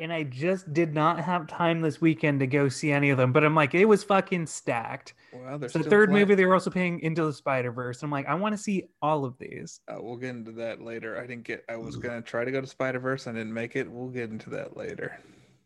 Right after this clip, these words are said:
Speaker 1: Okay.
Speaker 2: I was not pleased. <laughs>
Speaker 1: Okay.
Speaker 2: But, but yeah, that was a, yeah, stacked weekend for good classics. And I told this guy,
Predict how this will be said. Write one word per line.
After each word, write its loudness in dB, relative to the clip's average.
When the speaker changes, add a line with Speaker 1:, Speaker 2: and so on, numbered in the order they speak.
Speaker 1:
Okay. -4
Speaker 2:
I -16
was -18
not -14
pleased. -18
<laughs> -4
Speaker 1:
Okay. -2
Speaker 2:
But, 6
but 6
yeah, 8
that 10
was 6
a, 4
yeah, 4
stacked 4
weekend 2
for 2
good 2
classics. 2
And 2
I 4
told 4
this 0
guy, 6